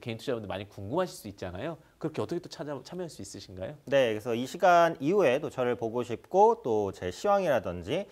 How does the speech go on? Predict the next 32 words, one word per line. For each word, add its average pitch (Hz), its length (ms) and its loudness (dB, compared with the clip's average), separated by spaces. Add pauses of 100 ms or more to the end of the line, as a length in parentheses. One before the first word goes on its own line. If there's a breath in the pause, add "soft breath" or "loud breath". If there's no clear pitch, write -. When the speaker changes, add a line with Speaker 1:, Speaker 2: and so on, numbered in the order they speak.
(200 soft breath)
Speaker 2:
어, 92 60 -10
정보들 101 560 -4
공부 156 480 0
많이 101 180 -2
하고 123 160 0
싶다라고 104 420 0
하시는 123 300 -2
분들은요. 87 540 -8 (280 soft breath)
화면 151 240 2
하단에 208 360 4
나오는 123 340 2
큐알 208 300 6
코드에, 147 540 0
네, - 80 -12
핸드폰 160 320 -4
카메라를 190 540 4
열고 107 300 0
대시면, 117 640 -4 (320 soft breath)
어, 73 100 -14
사진 202 280 0
찍는 175 200 0
게 165 80 6
아닙니다. 78 380 -2
카메라를 165 440 4
열고 110 240 2
대시면 120 540 0
영어로 110 280 -2
된 113 160 0
링크가 127 520 -2
하나 117 140 -8
뜰 180 220 -6
거예요. 135 340 0